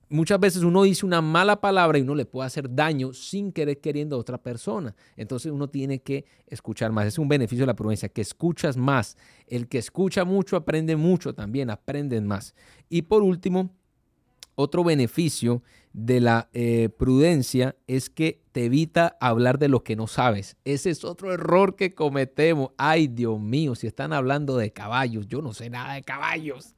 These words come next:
no sé nada de caballos. Pero queremos de una u otra manera meter la cucharada. Eh, oye, parece, y esto está poderoso porque, eh, parece ser que es que lo in está en hablar mucho y lo out está en no hablar, cuando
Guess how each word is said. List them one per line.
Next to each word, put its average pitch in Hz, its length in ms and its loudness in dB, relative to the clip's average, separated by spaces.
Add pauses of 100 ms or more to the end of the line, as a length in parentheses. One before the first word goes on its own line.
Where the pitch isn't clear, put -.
(140)
no 160 160 -6
sé 185 180 -4
nada 180 380 -4
de 135 160 -4
caballos. 135 500 -6 (560)
Pero 156 240 0
queremos 196 400 0
de 190 80 6
una 240 300 2
u 226 160 6
otra 226 240 0
manera 185 440 -2 (280)
meter 147 580 2
la 196 140 0
cucharada. 170 680 0
Eh, 143 100 -12 (160)
oye, 175 220 -4
parece, 135 440 -6 (420)
y 135 120 -8
esto 160 160 -10
está 165 120 -8
poderoso 165 440 -2
porque, 127 500 -8
eh, 107 300 -10 (460)
parece 151 400 0
ser 208 280 2
que 202 100 -6
es 190 140 -4
que 208 160 0
lo 165 320 0
in 190 460 -2 (200)
está 135 300 -6
en 175 80 -4
hablar 180 260 2
mucho 170 540 -6
y 147 100 -2
lo 139 260 0
out 220 340 -2
está 139 240 -8
en 165 100 -6
no 170 80 -2
hablar, 170 300 0
cuando 123 340 -6